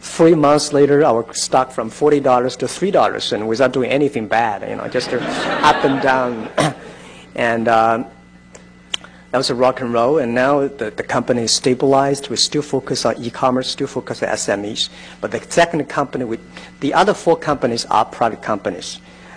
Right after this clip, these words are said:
The other company which we own one hundred percent is called Taobao dot com, which you probably have, I mean, most Chinese people here have heard about it. It is much more influential than, than Alibaba dot com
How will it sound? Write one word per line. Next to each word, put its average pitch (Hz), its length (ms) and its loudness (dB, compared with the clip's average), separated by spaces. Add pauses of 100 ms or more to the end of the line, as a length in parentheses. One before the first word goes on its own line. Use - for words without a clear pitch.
(120)
The 120 160 -4
other 147 180 2
company 147 380 -2
which 117 240 -4
we 110 100 -2
own 117 200 -2
one 120 140 0
hundred 123 260 -6
percent 110 420 -2
is 104 140 -4
called - 180 -8
Taobao 123 400 0
dot - 160 -6
com, 98 400 -4
which - 420 -6 (280)
you 107 100 -10
probably 156 320 0
have, 127 240 -4
I 127 80 -8
mean, 113 100 -8
most 135 300 -4
Chinese 151 380 -2
people 117 260 -8
here 110 240 0
have 107 160 -10
heard 131 220 2
about 107 180 2
it. - 80 -12 (480)
It 113 140 0
is - 160 -4
much 131 280 2
more 123 180 2
influential 113 600 -2
than, 92 220 -6 (200)
than 104 200 0
Alibaba 101 560 0
dot 90 240 -6
com 98 260 -2